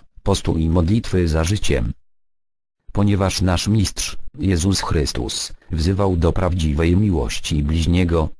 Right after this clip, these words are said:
zwracam się z serdeczną prośbą o podjęcie modlitwy i postu w intencji zrozumienia tej prawdy przez wszystkich, a także o pokój w naszej ojczyźnie,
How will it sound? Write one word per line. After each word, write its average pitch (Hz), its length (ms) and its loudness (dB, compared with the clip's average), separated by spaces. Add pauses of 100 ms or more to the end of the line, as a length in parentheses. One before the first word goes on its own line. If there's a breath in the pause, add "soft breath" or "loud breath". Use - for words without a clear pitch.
(120)
zwracam 76 480 0
się - 160 -2
z - 180 -4
serdeczną 87 540 2
prośbą 113 460 0
o 120 80 0
podjęcie 82 560 2
modlitwy 90 480 2
i 90 260 0
postu 85 380 2
w 76 60 0
intencji 107 580 0
zrozumienia 90 640 2
tej 71 260 0
prawdy 87 380 0
przez - 280 -2
wszystkich, - 680 -4 (180 loud breath)
a 90 100 0
także 120 380 0
o - 60 -2
pokój 123 440 2
w 76 100 0
naszej 85 420 4
ojczyźnie, 113 680 0